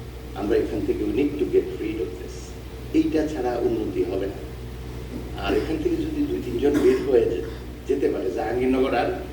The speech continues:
এই সারা রাত জেগে এই ল অ্যাডভাইজারের পিছনে দৌড়াইতে হবে না। তার মধ্যে হচ্ছে বদমেজাজি, ভিসি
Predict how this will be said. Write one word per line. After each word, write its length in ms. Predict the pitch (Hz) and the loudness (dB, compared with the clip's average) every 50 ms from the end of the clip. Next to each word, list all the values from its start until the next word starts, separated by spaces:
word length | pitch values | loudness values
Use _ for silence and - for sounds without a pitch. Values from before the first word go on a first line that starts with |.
| - - - - - - - - - | -10 -10 -10 -10 -10 -10 -10 -8 -4
এই 100 | - - - - - | -4 -2 -2 -2 -2
সারা 200 | - 359 120 120 117 | 0 0 2 2 2
রাত 200 | 208 120 120 - - - | 4 4 2 2 2 0
জেগে 300 | 359 - - 349 349 - 349 - - - - - - - - - - - - - 95 | 2 4 6 6 6 6 6 4 0 -4 -6 -8 -10 -12 -14 -14 -14 -12 -10 -8 -6
এই 100 | 95 90 78 - - - - - - - - - 90 | -4 -4 -6 -6 -8 -10 -10 -12 -12 -12 -8 -2 2
ল 80 | 104 117 | 6 6
অ্যাডভাইজারের 680 | 127 135 139 135 - - 127 117 110 117 123 117 113 110 | 8 8 6 6 2 2 2 0 2 2 2 0 0 0
পিছনে 300 | 110 113 110 113 110 107 | -2 -4 -4 -2 -2 2
দৌড়াইতে 400 | 101 110 110 110 110 110 - - | 4 6 6 6 6 6 4 4
হবে 220 | - - - - - | 2 2 0 -2 -2
না। 140 | - - - - - - - - - - - - - - - - - - - - - - - - - | -4 -6 -10 -10 -12 -12 -12 -12 -12 -12 -12 -10 -10 -10 -10 -10 -10 -10 -10 -10 -10 -8 -8 -4 -2
তার 160 | 107 107 - 120 | 0 0 2 2
মধ্যে 240 | 117 - - 120 | 0 0 2 2
হচ্ছে 260 | 113 117 - - - - 104 | 4 4 4 4 4 4 6
বদমেজাজি, 540 | 110 113 113 113 113 113 104 107 110 110 104 | 6 6 6 4 2 2 2 4 2 2 2
ভিসি 300 | 98 98 95 98 - - | 0 0 0 0 0 0